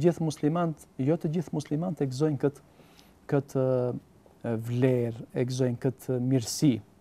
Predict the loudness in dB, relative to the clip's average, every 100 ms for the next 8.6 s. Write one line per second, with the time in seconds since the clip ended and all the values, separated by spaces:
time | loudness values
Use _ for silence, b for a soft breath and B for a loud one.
0 | -6 -6 -4 -2 -2 -4 -8 -20 -20 _
1 | _ _ _ -20 -20 B B B B B
2 | 2 2 2 -2 -2 -2 -2 0 0 0
3 | -2 0 -2 0 -2 0 -2 -2 -4 -4
4 | -2 -2 -2 -2 -4 -8 -4 0 0 0
5 | -2 2 4 4 2 0 2 2 0 0
6 | -2 -2 2 2 0 -6 -4 0 2 0
7 | -4 -8 -6 -4 -6 -6 -6 -4 -2 -2
8 | 0 0 0 0 0 0